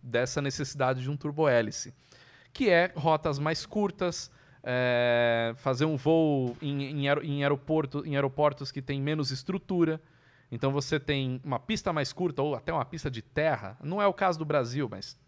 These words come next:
é, eu não sei se tem pista de terra que uma T R opera, por exemplo, no Brasil, mas ele pode operar. E um, um jato, pode-, por exemplo, não poderia operar, né? Tanto é que o, o Santos Dumont, o aeroporto Santos Dumont, no Rio de Janeiro,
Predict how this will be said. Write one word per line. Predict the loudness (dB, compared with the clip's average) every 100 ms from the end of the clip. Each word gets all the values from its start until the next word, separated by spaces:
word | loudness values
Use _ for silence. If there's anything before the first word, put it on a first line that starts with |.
| -8
é, | -6 -6 -8 -12 _ _ _
eu | -6
não |
sei | -4 -2 -4
se |
tem | -6 -8
pista | -8 -12
de | -12
terra | -4 -2 -2
que | -4
uma | -6
T | -4
R | -4 -2
opera, | -4 -2 -2
por | -4
exemplo, | -10 -10 -10
no | -8
Brasil, | -6 -6 -6
mas | -12 -12 -10
ele | -6 -4
pode | 0 0 -2
operar. | -2 2 2 0 _ -20 -20 -20 -20 -16 -2
E | 2 2 2 0 0 -2 -2 -2 -4 -4
um, | -4
um | -2 0
jato, | 0 0 0 -2
pode-, | -4 -4 -2
por | -2
exemplo, | -2 -2 -4 -4
não | -6 -4
poderia | -4 -2 -2
operar, | -2 -2 -6 -6 -12 _ _ _ _
né? | -10 -10 -10 -18 -20 _ _ -20 _ _ -4
Tanto | -2 2
é | 2
que | 2 -2 -2 -2 -6
o, | -4 -4 -6 -6
o |
Santos | -2 0 0 0
Dumont, | 0 0 2 0 0
o | 0
aeroporto | 0 0 -2 -2
Santos | -6 -8 -8
Dumont, | -6 -4 -4
no | -4
Rio | -6
de | -6
Janeiro, | -6 -4 -4 -4 -8